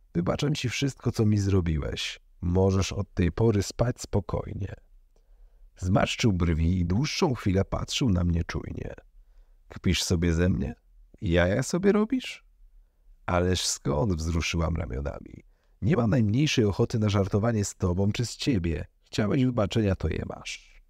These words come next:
Milczeliśmy przez jakiś czas. Mój były mąż chyba nie wiedział, co powiedzieć. Wiedziałam, że nie rozumie, co się dzieje. Podejrzewa, że moja postawa to jakiś rodzaj zemsty.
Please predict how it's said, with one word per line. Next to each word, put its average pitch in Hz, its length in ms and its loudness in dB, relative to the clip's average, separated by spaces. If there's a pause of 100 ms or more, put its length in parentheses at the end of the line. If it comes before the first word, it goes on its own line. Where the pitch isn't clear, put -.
(840)
Milczeliśmy 98 640 2
przez 90 180 0
jakiś 85 300 -2
czas. - 580 -6
Mój 87 200 2
były 82 200 2
mąż 92 300 2
chyba 85 220 0
nie 82 160 2
wiedział, 104 300 2
co 110 120 -4
powiedzieć. 85 760 -4 (580)
Wiedziałam, 101 480 4
że 95 100 2
nie 92 140 4
rozumie, 90 440 2
co 87 140 -2
się - 180 0
dzieje. 76 420 -2 (140)
Podejrzewa, 107 540 2
że 139 140 2
moja 110 240 2
postawa 101 520 -2
to 104 100 0
jakiś 101 280 -2
rodzaj 104 280 2
zemsty. 101 680 -2